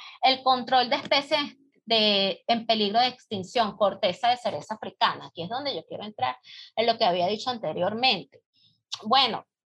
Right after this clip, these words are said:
sabemos que hay una especie en peligro de extinción, sin embargo, no ponemos ninguna regulación al respecto. Evidentemente existen regulaciones, que lo vamos a ver más adelante con otros productos,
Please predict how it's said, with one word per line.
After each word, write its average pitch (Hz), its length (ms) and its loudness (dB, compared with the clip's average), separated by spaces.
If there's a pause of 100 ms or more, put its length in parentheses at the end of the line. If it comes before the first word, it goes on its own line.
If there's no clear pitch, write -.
(880)
sabemos 240 520 6
que - 100 4
hay 262 240 6
una 269 140 -2
especie 294 340 -2
en 330 80 -2
peligro 240 320 2
de 285 60 4
extinción, 233 600 -4
sin 294 180 -4
embargo, 220 340 0
no 254 200 -4
ponemos 254 420 -2
ninguna 214 540 -2
regulación 202 880 -2 (840)
al 196 200 2
respecto. 202 640 0 (220)
Evidentemente 262 720 4
existen 294 400 -2
regulaciones, 226 840 2 (160)
que 170 140 -2
lo 160 80 -2
vamos 151 200 0
a 226 60 4
ver 190 140 0
más 175 120 0
adelante 214 540 2
con 160 140 -4
otros - 260 -6
productos, 226 580 0